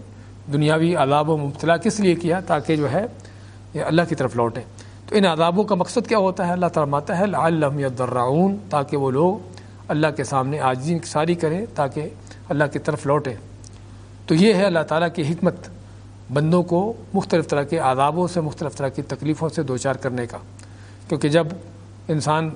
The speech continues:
بالکل عافیت میں ہوتا ہے، ہر طرح کی فراوانی ہوتی ہے، مال و دولت کی، صحت قوت کے اعتبار سے، تو پھر اللہ کو بھول جاتا ہے۔ <clears throat> لیکن اللہ تعالیٰ،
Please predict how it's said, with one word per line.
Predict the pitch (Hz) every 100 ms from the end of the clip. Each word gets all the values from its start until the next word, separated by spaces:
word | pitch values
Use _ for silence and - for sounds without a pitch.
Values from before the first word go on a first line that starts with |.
| -
بالکل | 180 175 160
عافیت | 127 139 170 175 180
میں |
ہوتا | 170 170 170 190
ہے، | 175 165
ہر | 156
طرح | - 151
کی | 147
فراوانی | 135 135 131 165 190
ہوتی | 175 170 196
ہے، | 165 170 - - - -
مال | 143 139
و |
دولت | 135 147 160 156
کی، | 170
صحت | 139 156 143 -
قوت | 175 175
کے | 165
اعتبار | 147 170 180
سے، | 196 220 - - - - - -
تو | -
پھر | 165
اللہ | 175 180 180
کو | 170
بھول | 185
جاتا | 156 120 - 117
ہے۔ | - -
<clears throat> | 254 233 160 - 60 - - - - - - - - -
لیکن | 165 160
اللہ | 139
تعالیٰ، | 135 156 202